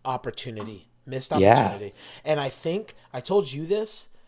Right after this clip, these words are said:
Speaker 1: I know everybody's like, "They would never do it 'cause you lose so much money." I'm like, "Here's your opportunity to cut it to an eighty-two game season," right? Because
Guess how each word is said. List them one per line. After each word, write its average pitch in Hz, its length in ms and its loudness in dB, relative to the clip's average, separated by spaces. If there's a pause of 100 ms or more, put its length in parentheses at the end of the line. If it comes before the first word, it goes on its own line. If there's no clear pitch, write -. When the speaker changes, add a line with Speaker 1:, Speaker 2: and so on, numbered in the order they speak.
(1120)
Speaker 1:
I 139 140 -2
know 156 520 4
everybody's 147 380 -2
like, 135 100 -6
"They 151 80 -2
would 143 220 -2
never 143 240 -2
do 143 260 -6
it 131 60 -6
'cause 127 120 -14
you 143 100 -8
lose 143 200 -8
so 156 60 -10
much 131 180 -14
money." 123 320 -10
I'm 123 140 -10
like, 123 300 -6 (280)
"Here's 165 640 -2
your 180 220 -4
opportunity 127 840 -4 (100)
to 135 120 -10
cut 117 380 -6
it 120 160 -8
to 123 160 -10
an 110 180 -12
eighty-two 107 480 -12
game 98 300 -12
season," 87 540 -16 (420)
right? 107 260 -6
Because 107 280 -10